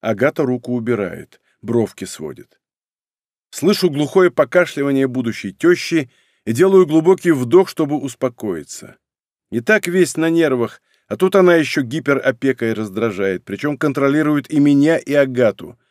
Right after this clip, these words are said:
Благо отец сошёл с дистанции. Внимательно наблюдает за нами, но не вмешивается. Молча даёт добро. "Так об этом и хотел", невозмутимо привираю.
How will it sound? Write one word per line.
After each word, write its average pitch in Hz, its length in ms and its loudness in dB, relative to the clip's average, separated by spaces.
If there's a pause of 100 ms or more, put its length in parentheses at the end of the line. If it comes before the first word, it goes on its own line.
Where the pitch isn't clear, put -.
(520)
Благо 160 340 2
отец 165 680 -2
сошёл 131 480 -4
с 92 80 -12
дистанции. 107 800 -8 (600)
Внимательно 147 600 0
наблюдает 135 520 2
за 165 140 2
нами, 165 220 0
но 151 180 0
не 147 120 0
вмешивается. 113 920 -4 (380)
Молча 151 480 2
даёт 123 360 0
добро. 87 440 -4 (2000)
"Так 92 220 -6
об 113 200 0
этом 151 300 4
и 123 40 2
хотел", 131 520 0 (500)
невозмутимо 123 680 2
привираю. 110 680 0